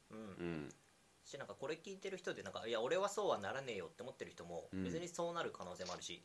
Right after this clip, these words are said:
Speaker 2: 実はやっちゃってる、
Speaker 1: 冷静じゃなければ。
Speaker 2: やっちゃってた、やっちゃうかもしれないはあるよね。
Speaker 1: し、ここまで露骨に言わなくても、
Speaker 2: うん。
Speaker 1: ちょっと素振りに見せるだけで。
Speaker 2: <laughs> うるせえな。
Speaker 1: いや、でも、舌打ちまでしなくても、なんか、ちょっと忙しそうに
Speaker 2: あ、わかった。
Speaker 1: するだけでさ。
Speaker 2: あ、わかった。あ、ありがとう。ありがとう。ありがとう。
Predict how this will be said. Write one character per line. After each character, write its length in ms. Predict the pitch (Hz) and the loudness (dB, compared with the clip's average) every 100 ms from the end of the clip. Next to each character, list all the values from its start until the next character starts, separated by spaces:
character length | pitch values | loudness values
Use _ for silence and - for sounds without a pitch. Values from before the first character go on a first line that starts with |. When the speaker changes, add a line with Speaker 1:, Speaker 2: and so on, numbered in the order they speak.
| - | 0
Speaker 2:
実 260 | 104 - 208 | 2 10 12
は 60 | |
や 100 | 104 | 12
っ 60 | 92 | 12
ち 100 | 104 | 10
ゃ 40 | |
っ 20 | - | 8
て 80 | |
る、 0 | |
Speaker 1:
冷 0 | |
静 0 | |
じ 0 | |
ゃ 0 | |
な 0 | |
け 60 | 101 | 8
れ 60 | 90 | 10
ば。 40 | |
Speaker 2:
や 80 | 90 | 8
っ 60 | - | 8
ち 80 | 95 | 2
ゃ 40 | |
っ 40 | - | 4
て 120 | 92 | 8
た、 240 | 82 69 - | 8 8 4
や 100 | 87 | 8
っ 20 | |
ち 100 | - | 12
ゃ 40 | |
う 40 | 214 | 12
か 80 | 127 | 12
も 120 | 82 | 8
し 60 | |
れ 60 | 90 | 6
な 60 | 73 | 8
い 20 | |
は 80 | 73 | 6
あ 40 | |
る 100 | 78 | 6
よ 100 | - | 2
ね。 160 | 104 160 | 0 -2
Speaker 1:
し、 160 | - 190 | -4 -10
こ 100 | - | -4
こ 100 | 247 | -2
ま 100 | 294 | 0
で 100 | 220 | 0
露 100 | 226 | 0
骨 200 | 175 202 | -2 -4
に 80 | 196 | 0
言 80 | 190 | 0
わ 60 | |
な 80 | 196 | 0
く 60 | 190 | 0
て 100 | - | 0
も、 200 | 95 90 | 2 2
Speaker 2:
う 40 | |
ん。 260 | 92 82 - - - | 2 0 -4 -12 0
Speaker 1:
ち 80 | - | 4
ょ 60 | 440 | 4
っ 40 | - | 4
と 80 | - | 4
素 140 | - 185 | 8 8
振 120 | 175 | 4
り 80 | 101 | 2
に 100 | 95 | 2
見 100 | 110 | 4
せ 160 | 127 | 4
る 260 | 110 90 85 | 2 0 -2
だ 100 | 104 | 2
け 140 | 95 95 | 4 4
で。 140 | 92 | 4
Speaker 2:
<laughs> 0 | |
う 40 | 87 | 2
る 60 | |
せ 160 | - - | 0 -2
え 140 | - | -2
な。 80 | - - - - - - 165 160 - 135 - - - | 2 4 4 4 2 4 8 8 8 4 2 -4 2
Speaker 1:
い 60 | |
や、 280 | - - - | 4 6 6
で 60 | - | 6
も、 120 | 330 | 6
舌 280 | - 302 285 | 8 8 8
打 60 | |
ち 120 | - | 6
ま 140 | 370 214 | 6 6
で 80 | 143 | 2
し 100 | 117 | 0
な 100 | 117 | -2
く 60 | |
て 80 | - | -4
も、 80 | 98 | -4
な 80 | - | -4
ん 40 | |
か、 100 | - - - - | -6 -14 -4 0
ち 60 | |
ょ 60 | 392 | 0
っ 40 | - - | -2 2
と 100 | 151 | 4
忙 320 | 123 143 143 | 4 6 6
し 40 | - | 6
そ 160 | 170 | 4
う 40 | 110 | 2
に 180 | 87 - | -2 -8
Speaker 2:
あ、 120 | - 92 | 2 6
わ 40 | |
か 40 | 104 | 6
っ 40 | |
た。 60 | - | 8
Speaker 1:
す 140 | - | 12
る 260 | 107 113 98 | 12 12 12
だ 120 | 92 | 8
け 100 | 113 | 6
で 100 | 98 | 2
さ。 120 | 90 | 4
Speaker 2:
あ、 20 | |
わ 60 | 95 | 8
か 0 | |
っ 0 | |
た。 0 | |
あ、 40 | 107 | 10
あ 60 | |
り 40 | 127 | 10
が 80 | |
と 60 | 82 | 8
う。 40 | 85 | 10
あ 60 | 117 | 12
り 80 | 143 | 12
が 60 | |
と 80 | 107 | 12
う。 20 | |
あ 20 | 123 | 10
り 40 | |
が 60 | |
と 60 | |
う。 40 | - | 8